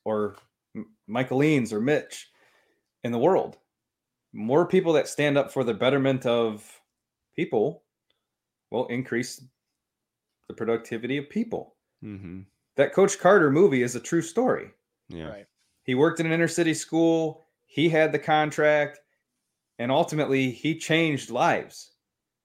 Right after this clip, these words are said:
Speaker 1: Kids went to college that weren't, weren't, had no desire to go to college.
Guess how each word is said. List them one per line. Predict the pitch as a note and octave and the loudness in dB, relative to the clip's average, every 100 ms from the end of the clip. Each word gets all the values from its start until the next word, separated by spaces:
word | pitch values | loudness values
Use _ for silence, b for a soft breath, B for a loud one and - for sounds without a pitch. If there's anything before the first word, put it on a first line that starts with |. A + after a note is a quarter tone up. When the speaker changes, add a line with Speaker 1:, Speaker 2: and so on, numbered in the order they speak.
| _ _ _ | _ _ _
Speaker 1:
Kids | - D#3+ C3 | -4 -4 -2
went | D3 | -4
to | - | -2
college | D3+ D3 B2+ | 0 2 0
that | A#2 | -2
weren't, | B2+ B2+ - | -6 -6 -6
weren't, | B2 C3+ - - - | -4 -4 -4 -20 -4
had | D3 C3 | 0 0
no | D3 D#3 F3 | 4 6 6
desire | D3+ C3+ C#3+ D3+ | 4 2 2 2
to | |
go | B2+ | 0
to | A2+ | 0
college. | D3 C#3 - - | 0 -2 -6 -18